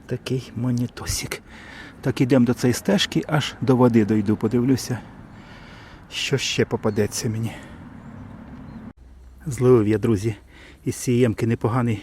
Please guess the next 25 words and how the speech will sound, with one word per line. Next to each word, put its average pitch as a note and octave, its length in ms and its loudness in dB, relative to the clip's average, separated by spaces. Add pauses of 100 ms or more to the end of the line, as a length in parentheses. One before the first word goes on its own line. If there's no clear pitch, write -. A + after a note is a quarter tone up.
(160)
кольоровий B2 440 2
сигнал. C#3+ 400 -2 (680)
Вже A#2+ 180 2
викопав, B2 420 0
перевірив A#2+ 500 4 (120)
прибором, B2+ 500 2
в - 20 -4
ямки B2+ 300 0
немає, A2 440 0
в A2+ 40 -4
ямки G#2 320 -2
нема. G#2 180 -4 (1300)
Ось - 140 -8
десь B2 200 -2
тут - 140 -16
того A2+ 220 2 (1000)
непоганий, A#2 560 0
непоганий A#2 440 -4
сигнал. C3+ 400 0 (720)
І B2 60 -4
давайте A#2+ 400 0
будемо A2+ 240 0 (140)
дивитися A#2 360 0
тепер - 280 -4
пінпойнтером. A#2 720 0